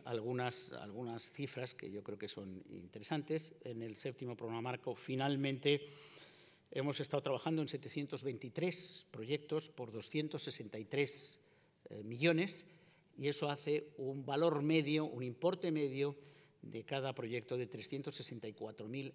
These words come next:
euros. En el H veinte veinte, que ha empezado muy bien, mucho mejor que el, el, el, el F P siete. El F P siete empezó suavemente, después, al final, la verdad es que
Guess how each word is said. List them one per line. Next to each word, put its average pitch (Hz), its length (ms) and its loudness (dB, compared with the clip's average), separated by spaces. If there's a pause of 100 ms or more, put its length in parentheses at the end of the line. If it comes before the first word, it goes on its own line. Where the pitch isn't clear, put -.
euros. 113 580 -6 (880)
En 127 200 -2
el 127 260 2
H 156 320 0
veinte 143 300 0
veinte, 143 560 2 (680)
que 151 120 2
ha - 20 4
empezado 143 400 0
muy 131 260 2
bien, 151 320 4 (140)
mucho 151 260 -2
mejor 143 300 -2
que 139 100 -2
el, 117 300 -2
el, 113 360 -6
el, 104 340 -10
el 117 100 -6
F 123 160 -6
P 123 100 -6
siete. 135 280 -4
El 131 80 -4
F 151 120 -6
P 143 100 -2
siete 156 300 2 (380)
empezó 131 420 2
suavemente, 151 640 2
después, 143 360 -2
al 135 80 -2
final, 139 440 -2
la 123 80 -8
verdad 120 180 -2
es 143 80 0
que 120 180 -2